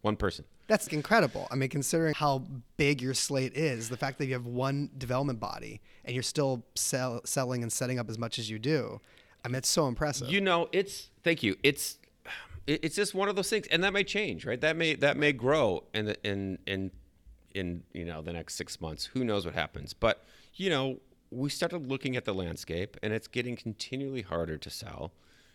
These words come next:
Speaker 1: continually harder to, you know, get traction on projects. And those development teams and people are, they're not cheap, you know,
Speaker 2: Right.
Speaker 1: that's an expensive price tag. So we just started looking at other ways to find shows and other wi-,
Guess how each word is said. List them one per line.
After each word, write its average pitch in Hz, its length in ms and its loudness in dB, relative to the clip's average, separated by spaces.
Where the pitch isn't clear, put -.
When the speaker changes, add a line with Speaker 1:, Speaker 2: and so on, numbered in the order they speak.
Speaker 1:
continually 131 680 -4
harder 92 420 0
to, 87 480 -4
you 95 140 -4
know, 80 320 -4
get 101 160 -2
traction 80 520 -2
on 71 140 -6
projects. - 640 -10
And 120 140 0
those 123 160 4
development 107 460 0
teams 87 360 -2
and 85 80 -8
people - 300 -4
are, 101 140 -2
they're 117 160 -4
not 120 200 -6
cheap, - 360 -6
you 85 120 -8
know, 82 200 -4
Speaker 2:
Right. 110 120 -4
Speaker 1:
that's 90 160 -4
an 92 80 -4
expensive 90 440 -6
price 117 240 -6
tag. 71 300 -10
So 98 320 2
we 135 140 4
just 160 120 0
started 151 240 -2
looking 127 280 0
at 110 120 0
other 104 160 0
ways 95 340 0
to - 80 -16
find 85 220 -2
shows 82 360 -4
and - 120 -10
other 92 180 0
wi-, 87 360 -4